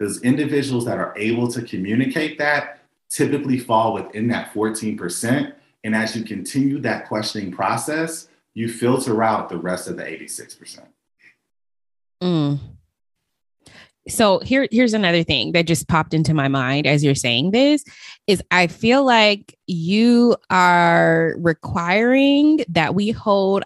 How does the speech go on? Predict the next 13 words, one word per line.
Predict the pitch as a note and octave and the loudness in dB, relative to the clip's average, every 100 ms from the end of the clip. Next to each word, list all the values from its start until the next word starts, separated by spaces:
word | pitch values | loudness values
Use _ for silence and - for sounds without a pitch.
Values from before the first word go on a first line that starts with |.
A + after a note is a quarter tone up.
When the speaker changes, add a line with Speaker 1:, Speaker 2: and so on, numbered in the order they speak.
| - | -2
Speaker 2:
our | D#3 D#3 D#3+ | 0 2 0
standard | - - C#3+ D3+ G#3+ B3 C4+ C#4 D4 D4 - _ _ _ _ _ | -2 -2 2 2 0 0 2 2 0 -2 -10 _ _ _ _ _
Speaker 1:
Yeah. | - - _ | -18 -18 _
Speaker 2:
specifically | - - A#3+ - D4+ F4+ F4 D4 | -6 0 0 2 0 0 2 0
for | - B3+ | 2 0
communication | - A#3 A3+ A#3 A#3 A3 A3 G3+ | 2 2 4 2 2 2 0 0
fairly | F#3 F#3+ F#3 | 2 2 2
high. | F3 F3 D3 | 2 2 2
And | C#3+ F#3+ | 0 0
I've | G3 A#3+ | 2 2
noticed | A3+ A3 A3+ A3+ G#3+ A3 - | 0 0 2 2 0 -2 -4
that | G3 F3 D#3+ - | 0 2 2 0
myself | E3+ D3+ - B3+ C4+ C4 B3+ B3+ | -2 -4 -4 2 4 6 6 4